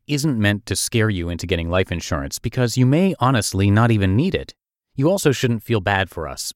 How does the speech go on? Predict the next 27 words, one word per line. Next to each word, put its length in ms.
Money 360
isn't 240
a 60
replacement 500
for 140
love, 400
and 160
we 120
grew 260
up 120
in 80
a 80
home 300
full 360
of 120
love. 320
Thankfully, 440
through 220
a 20
lot 200
of 80
hard 220
work 300
and 180
many 200
lucky 300
breaks, 420